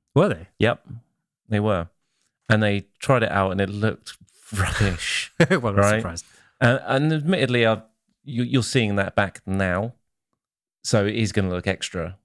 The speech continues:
Speaker 2: kind of rubbish given
Speaker 1: Yeah,
Speaker 2: what
Speaker 1: yeah.
Speaker 2: we used to see
Speaker 1: Oh, of
Speaker 2: today.
Speaker 1: course, I mean, that's the
Speaker 2: But
Speaker 1: thing.
Speaker 2: it, it did not look good
Speaker 1: Yeah.
Speaker 2: to the point where, um,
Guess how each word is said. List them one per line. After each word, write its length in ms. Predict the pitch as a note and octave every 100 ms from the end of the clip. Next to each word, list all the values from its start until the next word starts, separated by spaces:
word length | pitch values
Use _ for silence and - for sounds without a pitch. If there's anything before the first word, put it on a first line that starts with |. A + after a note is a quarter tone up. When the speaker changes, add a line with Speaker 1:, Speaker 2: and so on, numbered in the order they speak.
| -
Speaker 2:
kind 140 | G2+
of 80 | F2+
rubbish 280 | F#2+ G2+ F#2+
given 200 | G#2 G2
Speaker 1:
Yeah, 120 | G2
Speaker 2:
what 100 | F#2+
Speaker 1:
yeah. 40 | F#2+
Speaker 2:
we 60 | F#2+
used 240 | F#2 -
to 60 | -
see 100 | -
Speaker 1:
Oh, 80 | G#3+
of 100 | A3
Speaker 2:
today. 140 | G3+
Speaker 1:
course, 140 | A2 A2+
I 40 |
mean, 80 | A#2
that's 140 | A2
the 60 | -
Speaker 2:
But 80 | G2+
Speaker 1:
thing. 120 | A#2
Speaker 2:
it, 140 | G#2
it 180 | B2 -
did 180 | A2 F#2+
not 180 | G2+ C#2+
look 180 | D2 -
good 300 | F2+ C#2 - -
Speaker 1:
Yeah. 140 | A2+ F#2 -
Speaker 2:
to 100 | -
the 80 | G#2+
point 280 | - A#2+ G#2+
where, 500 | G2+ G2+ G2 F#2+ F#2+ - _ _ _ _ -
um, 560 | G#2 G2 F#2+ F#2 F#2